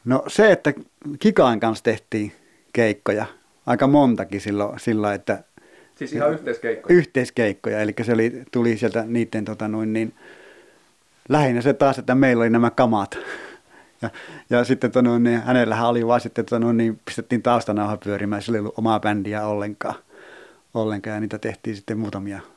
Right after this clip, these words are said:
Speaker 1: muutamia keikkoja sitten tanssilavoilla kesällä.
Speaker 2: Minkälaiset muistikuvat tästä edesmenneestä taiteilijasta on jäänyt?
Speaker 1: No ihan semmoiset positiiviset,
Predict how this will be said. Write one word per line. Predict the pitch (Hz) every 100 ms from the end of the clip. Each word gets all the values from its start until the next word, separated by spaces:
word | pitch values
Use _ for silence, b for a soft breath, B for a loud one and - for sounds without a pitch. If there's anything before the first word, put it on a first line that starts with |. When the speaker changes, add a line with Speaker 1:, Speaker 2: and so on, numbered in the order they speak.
| -
Speaker 1:
muutamia | 117 110 101 95
keikkoja | 95 101 98 110 101
sitten | - 101 107 101 _ _ _ _ _ b b b b b
tanssilavoilla | 135 117 - 160 131 104 101
kesällä. | 98 110 107 98 98 - _ b b b b b -
Speaker 2:
Minkälaiset | 127 127 127 -
muistikuvat | 143 139 - 113
tästä | 120 - 120
edesmenneestä | 127 120 120 113 110 - 110 -
taiteilijasta | 113 107 110 110 107 113
on | 120
jäänyt? | 123 92 85 - _ _ _ _ b b b b
Speaker 1:
No | 135
ihan | 185 185 147
semmoiset | 143 143 -
positiiviset, | 143 123 107 104 95 113 -